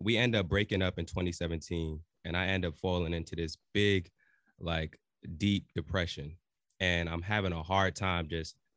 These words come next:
understanding who I am at the moment. And so it's really hard for me to, like, just be myself because I didn't know who I was. Like I said, I was in a relationship from fourteen to nineteen,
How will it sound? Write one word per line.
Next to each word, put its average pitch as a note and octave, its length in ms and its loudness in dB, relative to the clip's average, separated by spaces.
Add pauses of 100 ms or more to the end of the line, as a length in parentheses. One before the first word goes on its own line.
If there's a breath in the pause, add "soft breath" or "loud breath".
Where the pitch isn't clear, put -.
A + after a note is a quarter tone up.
(280)
understanding F#2 600 0
who F#2 200 -2
I E2+ 140 -2
am E2+ 240 -4
at D#2 120 -8
the D#2+ 80 -10
moment. D#2 380 -8 (440)
And E2 160 -4
so E2+ 240 0
it's E2 200 -4
really G#2 240 2
hard F#2 320 0
for - 100 -8
me F2 200 -2
to, D#2 200 -6
like, D#2 300 -10 (840)
just E2+ 460 -2 (500)
be G2+ 180 2
myself F#2 540 0
because F2+ 240 -6
I F2 80 -2
didn't E2+ 180 -2
know F2 120 -2
who E2+ 160 -2
I D#2+ 120 -2
was. D#2 540 -6
Like E2 200 -10
I E2 100 -6
said, E2+ 200 -4
I E2 60 0
was E2 120 -2
in D#2 80 -8
a D#2+ 40 -8
relationship E2 320 -4
from D2+ 220 -12
fourteen E2+ 320 -4
to D#2+ 80 -6
nineteen, F2 600 -2